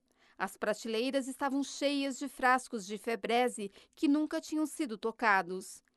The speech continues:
Eles começaram a visitar donas de casa que tinham recebido frascos grátis. Abre aspas. "Ah, sim", fecha aspas,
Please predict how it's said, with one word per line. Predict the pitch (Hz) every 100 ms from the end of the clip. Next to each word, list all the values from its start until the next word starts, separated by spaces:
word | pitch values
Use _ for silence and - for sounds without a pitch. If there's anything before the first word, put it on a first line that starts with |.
| _ _ -
Eles | 302 302 285
começaram | 311 311 302 320 302 294
a | 294
visitar | 277 285 - 277 269
donas | 214 226 220 208
de | 254
casa | - 220 240 247
que | 269 285
tinham | - 294 285
recebido | 285 277 277 247 277 285
frascos | - 233 226 - 262 233
grátis. | 233 220 220 - - 175 - - _ _ _ _ _
Abre | 240 226 220
aspas. | 196 190 - - 185 - _ _ -
"Ah, | 302 339 359
sim", | - - 269 277 233 185 _ _
fecha | - 196 - 233 208
aspas, | 233 - 196 185